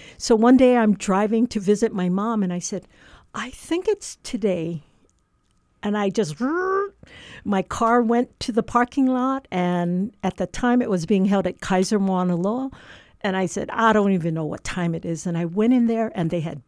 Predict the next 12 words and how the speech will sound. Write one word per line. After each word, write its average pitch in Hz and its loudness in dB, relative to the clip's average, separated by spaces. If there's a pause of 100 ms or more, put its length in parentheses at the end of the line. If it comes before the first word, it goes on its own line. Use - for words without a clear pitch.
big 196 0
signs 165 -6
saying, - -10
"Grief 208 -6
support 208 -6 (140)
this - -6
way." - -10 (800)
So 220 2 (320)
I 202 6
looked 196 4
through 349 4
the, 330 2